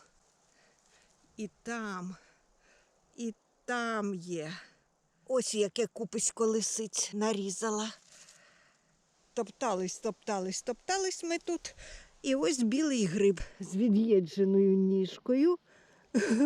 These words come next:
Вже вона звалилася. Отакий білий грибок з жовтеньким гіменофором, але з коричневою, з темно-коричневою,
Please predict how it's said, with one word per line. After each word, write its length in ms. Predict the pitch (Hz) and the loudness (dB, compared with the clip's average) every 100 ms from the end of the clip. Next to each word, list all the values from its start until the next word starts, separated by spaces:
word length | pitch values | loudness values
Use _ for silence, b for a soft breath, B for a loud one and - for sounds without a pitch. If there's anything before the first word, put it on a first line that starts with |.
| 262 | 2
Вже 200 | 233 277 | 2 2
вона 300 | 277 269 262 | 2 0 0
звалилася. 920 | 254 269 269 262 254 254 - 262 233 B B B B B B _ _ _ _ _ | 0 0 0 0 0 -2 0 -2 -4 B B B B B B _ _ _ _ _
Отакий 560 | 202 208 240 - 254 214 | -2 2 2 2 -2 0
білий 380 | 185 202 196 196 | 0 2 4 2
грибок 800 | 202 196 175 208 247 349 - - - _ b b b b b _ _ _ _ 208 | 2 0 2 2 2 0 -6 -16 -18 _ b b b b b _ _ _ _ -2
з 180 | 175 | 0
жовтеньким 800 | 180 262 233 - 233 196 180 202 | 2 0 -2 0 2 2 0 0
гіменофором, 1080 | 202 233 214 196 185 180 - 196 208 294 302 - | 2 0 0 -2 -2 -4 -2 2 2 2 -2 -4
але 260 | 214 214 | 2 4
з 120 | 202 - | 4 0
коричневою, 920 | 208 202 190 - 190 180 185 185 180 | 0 0 -2 -6 -4 -2 0 0 0
з 180 | - - | -2 -4
темно-коричневою, 1300 | - 226 185 185 185 - 190 185 - 190 185 185 180 | 0 0 0 -2 -6 -4 -2 -2 -2 -4 -2 0 -2